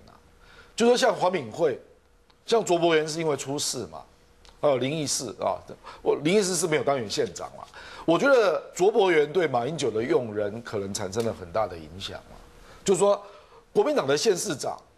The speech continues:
本来马英九对立委就不太信任嘛，那现在变成是他连县市长都有点不太信任，所以因为他在地久了，那总会有一些人脉嘛，会有一些利益关系啦啊。那卓博源不是本人哦，是他哥哥，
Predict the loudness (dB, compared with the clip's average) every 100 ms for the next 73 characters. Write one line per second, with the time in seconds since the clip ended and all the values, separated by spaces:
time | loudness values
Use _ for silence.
0 | _ 0 2 4 2 0 0 2 0 0
1 | -4 -4 -6 -4 -4 -4 -4 -6 -6 -14
2 | -20 _ -20 -6 0 2 4 4 2 0
3 | -2 -2 0 2 0 0 0 0 -8 -8
4 | -6 -2 -2 -2 -6 -8 -8 -8 -8 -14
5 | -18 -20 -20 _ -20 _ _ 2 2 4
6 | 0 2 2 2 2 -2 -2 -6 -8 -10
7 | -10 -14 -16 -20 -10 -2 -2 0 0 0
8 | -2 0 0 0 -4 -2 -2 -4 -16 -20
9 | _ _ _ -2 0 0 0 0 -2 -4
10 | 0 0 0 -6 -2 -2 -2 -8 -12 -16
11 | -4 -2 2 2 4 4 2 -4 -2 -4
12 | -4 -8 -4 -4 0 -2 0 -4 -4